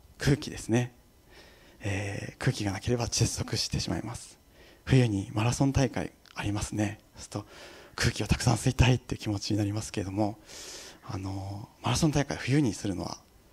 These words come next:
酸素濃度がいっぱいあるからですよね。まあ、これからそんなシーズンになります。あとは、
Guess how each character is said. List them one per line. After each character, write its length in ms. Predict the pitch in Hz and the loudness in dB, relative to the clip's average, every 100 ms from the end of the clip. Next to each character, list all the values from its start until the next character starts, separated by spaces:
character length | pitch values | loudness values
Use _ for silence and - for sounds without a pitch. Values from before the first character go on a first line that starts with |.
| - | -18
酸 300 | - - 160 | -4 4 4
素 160 | 170 156 | 6 4
濃 140 | 151 | 4
度 80 | 139 | 2
が 80 | 92 | -6
い 40 | |
っ 20 | - | -8
ぱ 100 | 113 | -6
い 140 | 117 - | -6 -6
あ 80 | - | -6
る 80 | 104 | -6
か 100 | - | -6
ら 60 | - | -12
で 80 | |
す 120 | - - | -12 -8
よ 80 | |
ね。 240 | 104 113 107 - - - - - - - | -2 -2 -2 -14 -20 -20 -20 -20 -20 -10
ま 60 | |
あ、 20 | 107 | -2
こ 80 | |
れ 80 | 117 | -2
か 80 | - | 0
ら 80 | 98 | 0
そ 100 | 117 | 2
ん 60 | |
な 80 | 113 | 0
シ 160 | 104 131 | -2 -2
ー 60 | |
ズ 120 | 110 101 | -2 -4
ン 40 | |
に 60 | 98 | -6
な 100 | 98 | -8
り 80 | |
ま 100 | 101 | -8
す。 200 | - - - - - - - - - - - | -8 -10 -12 -14 -12 -12 -8 -8 -8 -14 -8
あ 100 | - | 2
と 100 | - | 4
は、 220 | 107 85 | 4 2